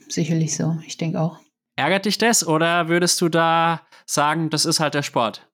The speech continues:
Speaker 1: Nö, das ärgert mich nicht. Also das seitdem ich Triathlon mach, ähm, ist Laura irgendwie schon so eine der Besten Deutschlands. Und ja, jetzt überhaupt schon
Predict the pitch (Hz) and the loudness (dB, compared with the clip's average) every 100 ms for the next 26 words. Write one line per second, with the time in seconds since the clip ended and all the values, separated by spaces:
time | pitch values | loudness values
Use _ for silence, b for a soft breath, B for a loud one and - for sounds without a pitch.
0 | _ _ _ - 175 165 165 165 160 - | _ _ _ 0 2 4 2 2 0 -2
1 | 180 185 190 185 180 170 160 - 175 170 | -2 -2 0 0 2 0 0 -2 0 0
2 | 160 156 - - - - 247 - _ _ | 0 -2 -2 -4 -6 -6 -8 -10 _ _
3 | _ _ _ - 165 175 175 165 - 196 | _ _ _ -2 0 2 2 0 0 0
4 | 196 180 185 180 180 185 - - 170 165 | 2 2 2 4 2 0 -4 -4 0 2
5 | 160 160 156 156 160 151 - - 160 165 | 2 2 2 2 2 -2 -6 -4 -2 0
6 | 165 175 170 - 165 170 170 165 180 170 | 0 2 0 -2 0 2 2 0 0 2
7 | 160 160 160 160 151 151 - 165 170 165 | 2 2 2 2 0 -4 -6 -2 0 0
8 | 165 160 165 - 170 160 165 180 - 220 | 0 0 -2 -4 -2 0 0 -2 0 2
9 | 220 220 - - 170 160 160 156 151 151 | 4 2 -2 -2 0 2 4 2 2 -2
10 | B B B B B - 156 151 151 170 | B B B B B -2 0 0 0 0
11 | 170 165 175 175 - - - 190 175 170 | 0 2 0 0 -2 -4 -2 0 2 2
12 | 170 165 | 2 2